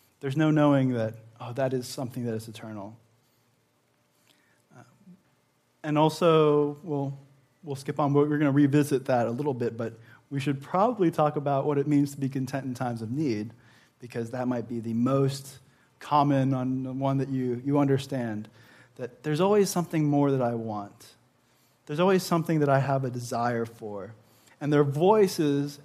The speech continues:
whether or not they're spoken or they're in your mind, that say, "I really, if I had this, I would be happy. If I had this, I could do so much more. In fact, if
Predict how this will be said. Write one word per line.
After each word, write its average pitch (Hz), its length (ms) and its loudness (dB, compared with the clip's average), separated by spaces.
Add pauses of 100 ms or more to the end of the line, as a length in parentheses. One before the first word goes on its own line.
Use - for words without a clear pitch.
(120)
whether 151 280 2
or 147 40 8
not 143 160 4
they're 139 160 2
spoken 160 680 0
or 135 140 2
they're 139 140 2
in 143 80 2
your 143 120 4
mind, 127 440 2
that 127 140 -6
say, 127 380 0 (640)
"I - 120 -10
really, 156 420 6 (420)
if 143 120 -8
I 170 80 4
had 185 300 4
this, 139 260 2
I - 120 -2
would 180 160 4
be 147 280 2 (380)
happy. 113 420 -8 (1200)
If 147 100 -2
I 165 100 4
had 190 400 2
this, 117 400 -8 (560)
I 131 80 -12
could 151 100 -6
do 151 100 -2
so 170 220 -2
much 165 260 0
more. 135 280 -2
In 127 120 -4
fact, 143 300 -2 (400)
if 143 80 -20